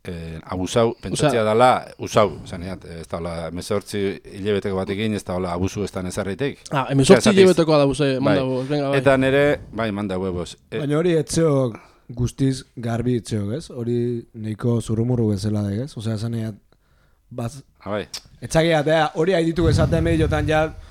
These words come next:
Speaker 3: Hori gertau da handigen bi ordura hori izaten nahi ditu.
Speaker 2: Noa,
Speaker 3: Bai.
Speaker 2: jo,
Speaker 1: Ah,
Speaker 2: noa.
Speaker 1: bai. Ah, n-, galdera, ze eiteu gizon batek hemezortzi urteko
Speaker 2: Hemezortzi.
Speaker 1: hemezortzi hilabeteko ume batekin?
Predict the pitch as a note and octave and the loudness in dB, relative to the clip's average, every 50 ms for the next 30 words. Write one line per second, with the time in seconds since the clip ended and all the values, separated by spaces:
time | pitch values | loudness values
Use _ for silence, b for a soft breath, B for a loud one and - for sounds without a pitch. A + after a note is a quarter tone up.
0 | b b b B2+ C#3 D#3 D3+ C3+ C#3 C3 C3 - D3+ D3+ D3 C#3 C#3+ C#3+ C#3 C#3 | b b b -4 -2 -2 -2 -2 -4 -2 0 0 0 2 2 0 -2 -2 -2 -2
1 | C#3 C3+ B2+ C#3 C#3 C3 A#2+ B2+ B2+ B2+ A#2+ A#2 A2 A2+ A2+ F#2+ - G2+ G2+ G2 | -2 -2 -2 -2 -2 -2 -2 -2 -2 -2 -2 -2 -4 -6 -8 -8 -8 -8 -6 -8
2 | F#2+ - - A#2+ D3 F3+ G3+ F#3+ D#3+ D3 C3+ C3 C#3 D3+ B2+ E2+ D#2 D2+ C#2+ - | -8 -2 2 4 6 8 8 8 6 6 6 6 4 4 4 2 0 -4 -10 -12
3 | - G#2+ C3+ C#3+ C#3+ A#2 F2+ E2 C#2+ - - - A#2+ C#3 - B2+ A2+ C3+ D#3+ D#3 | -10 -8 -6 -6 -4 -4 -6 -8 -10 -10 -4 -2 -2 -2 0 2 2 2 4 2
4 | D3 A#2+ G2+ F#2+ - - - - - F3 E3+ D#3 C3+ - - - A#2+ B2+ B2 - | 0 0 0 -2 -4 -8 -12 -10 -8 -8 -6 -6 -8 -8 -8 -8 -10 -10 -8 -8
5 | - A#2 A2 F#2+ - - F2 - - - C3+ B2 B2 G#2 F#2 - - B2 A2+ - | -6 -6 -6 -6 -8 -10 -10 -8 -6 -4 -2 -2 -2 -4 -6 -8 -12 -12 -10 -10
6 | - - - F#2 F2 F#2+ F#2 - A#2 A2+ - - - G#2 - - - F#2+ - - | -10 -10 -10 -8 -8 -8 -8 -10 -12 -14 -14 -14 -16 -16 -16 -14 -16 -16 -14 -14
7 | - G2 F#2 G2+ G2 - - _ _ _ _ _ _ _ _ _ _ _ _ _ | -14 -12 -10 -12 -12 -12 -16 _ _ _ _ _ _ _ _ _ _ _ _ _
8 | _ _ _ _ - C#3 B2+ - - D3 - - - D3+ C#3+ - - _ _ _ | _ _ _ _ -14 -12 -12 -10 -10 -10 -10 -8 -8 -8 -8 -8 -10 _ _ _
9 | - G2+ A2 A2+ - C3 A#2+ - - A#2+ - - - G2+ G2+ A2+ A2+ A2 G2+ G#2+ | -6 -4 -4 -2 -2 -4 -6 -6 -6 -8 -8 -8 -8 -6 -4 -4 -4 -4 -4 -6
10 | G#2 G2+ A2 A2+ - - - - _ _ _ _ - G2+ G#2 G2 E2+ D#2 D#2 D2 | -6 -6 -8 -8 -8 -10 -16 -20 _ _ _ _ -8 -6 -6 -6 -6 -10 -14 -16
11 | C#2 C2+ | -18 -20